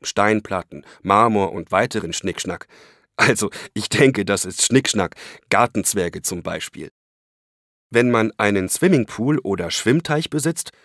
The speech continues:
muss man eine Hecke oder einen Zaun haben. Denn in Deutschland, wie auch in anderen Ländern, glaube ich, ist es Gesetz, dass man den Swimmingpool oder Teich mit einem Zaun schützt.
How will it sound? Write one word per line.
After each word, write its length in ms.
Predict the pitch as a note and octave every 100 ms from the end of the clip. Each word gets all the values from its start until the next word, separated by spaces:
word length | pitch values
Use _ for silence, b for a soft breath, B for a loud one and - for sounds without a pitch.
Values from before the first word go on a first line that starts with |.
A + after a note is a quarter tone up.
| b
muss 240 | A#2+ D3 -
man 140 | D3
eine 200 | C3+ C3
Hecke 360 | A2+ E3+ G2+ -
oder 200 | F2+ F2+
einen 220 | G2 F#2+
Zaun 380 | - B2+ A2+ F2
haben. 320 | D#2 C#2+ B1 _ _ -
Denn 200 | F#2+ F#2
in 180 | F2+ F2+
Deutschland, 580 | A#2+ E3 - G2+ D#3+ - _
wie 160 | G#2 G2
auch 140 | D#2+
in 80 | F2
anderen 360 | F#2+ A2+ A#2
Ländern, 360 | A2+ A#2 A2 A2
glaube 280 | G2 A#2 C3
ich, 120 | - _ _ -
ist 180 | D3+ D#3
es 120 | -
Gesetz, 440 | A#2+ A2 F3 -
dass 180 | - C3+
man 200 | C3 B2
den 200 | G#2+ G#2
Swimmingpool 680 | - A#2+ D#3 F3 - D#3 D#3
oder 240 | - G#2+
Teich 340 | - A#2 C3 -
mit 140 | -
einem 220 | A2+ G#2+
Zaun 280 | - C#3 A#2+
schützt. 400 | - - - -